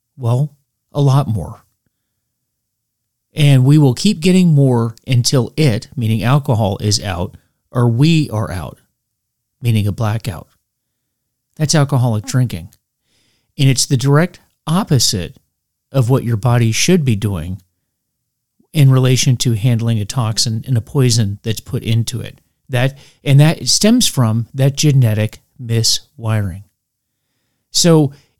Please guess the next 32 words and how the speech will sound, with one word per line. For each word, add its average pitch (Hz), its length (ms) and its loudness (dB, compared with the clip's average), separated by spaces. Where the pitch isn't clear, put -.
it's 175 420 0
when 202 520 2
alcohol 170 720 -2
is 135 220 2
in 147 160 2
that 139 280 -2
form, 120 600 0
that 127 220 -2
mid, 135 440 0
that 135 180 0
mid 151 180 2
state 123 260 0
form 120 260 -2
I 104 80 -2
talked 123 320 -2
about, 104 300 -4
in 123 100 -2
acetaldehyde, 117 960 -2
that 127 640 -2
is 131 320 2
where 117 540 0
that 113 360 -4
the, 117 260 -6
the, 120 460 -4
in 127 80 0
the 123 100 0
biochemical 139 640 0
process, 139 640 0
the 131 140 -2
euphoria 123 720 0
comes 127 340 -2
from, - 380 -8